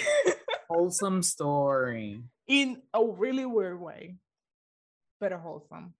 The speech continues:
Speaker 1: I guess, I suppose.
Speaker 2: But it's super weird.
Speaker 1: Hasta se me, hasta se me fue la garganta. Oh my God. Yeah, super weird, pero kinda wholesome, I suppose. <laughs>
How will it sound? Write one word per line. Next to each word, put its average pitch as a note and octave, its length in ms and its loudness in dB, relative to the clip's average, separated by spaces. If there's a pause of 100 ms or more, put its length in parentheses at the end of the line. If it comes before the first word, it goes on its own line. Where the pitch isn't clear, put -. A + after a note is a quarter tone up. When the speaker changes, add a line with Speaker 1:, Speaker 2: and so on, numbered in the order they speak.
(140)
Speaker 1:
I E3+ 60 -14
guess, - 240 -14 (300)
I E3+ 140 -16
suppose. - 420 -20 (400)
Speaker 2:
But D3+ 80 -4
it's C#3 100 -2
super E3 220 -4
weird. C3+ 380 -8 (640)
Speaker 1:
Hasta F3+ 160 -6
se F3+ 100 -10
me, F3 200 -14
hasta F3 200 -12
se F#3+ 80 -14
me F3+ 180 -10
fue F3 100 -10
la F3 100 -6
garganta. D#3+ 500 -10
Oh - 60 -14
my D#3+ 140 -12
God. - 180 -12 (640)
Yeah, G3 260 2
super D4 300 -2
weird, C4 440 0
pero G3+ 480 2
kinda A3 260 -4
wholesome, E3 680 -6
I F3+ 220 -8
suppose. - 680 -14
<laughs> - 460 -6